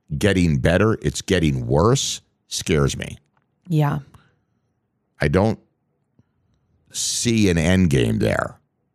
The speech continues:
Speaker 1: And I don't see it. And because of, like, you, what you were talking about with social media and the news and all of it, even all of that has the, the line drawn.
Speaker 2: Mm-hmm.
Speaker 1: There is no,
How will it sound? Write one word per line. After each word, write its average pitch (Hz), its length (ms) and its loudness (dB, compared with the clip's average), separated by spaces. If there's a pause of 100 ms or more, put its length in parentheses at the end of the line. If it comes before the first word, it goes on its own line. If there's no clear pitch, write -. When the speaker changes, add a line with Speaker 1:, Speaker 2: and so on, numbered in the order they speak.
(120)
Speaker 1:
And 69 100 2
I 71 80 2
don't 90 260 0
see 98 240 0
it. 87 120 -2 (200)
And 85 160 2
because 82 420 0
of, 80 100 0
like, 80 240 -2
you, 80 120 0
what 76 220 0
you 85 80 0
were 85 80 2
talking 90 360 0
about 92 360 2 (360)
with 78 180 2
social 90 540 0
media 90 640 4 (540)
and 78 200 2
the 71 100 4
news 90 680 4
and 78 160 -2
all 85 220 2
of 90 60 2
it, 92 160 -2
even 151 320 0
all 123 340 2
of 95 140 0
that 92 380 0
has 78 380 -2
the, 78 100 2
the 76 340 0
line 78 360 2
drawn. 76 540 0 (160)
Speaker 2:
Mm-hmm. 165 100 -4
Speaker 1:
There 104 200 4
is 87 160 0
no, 123 540 4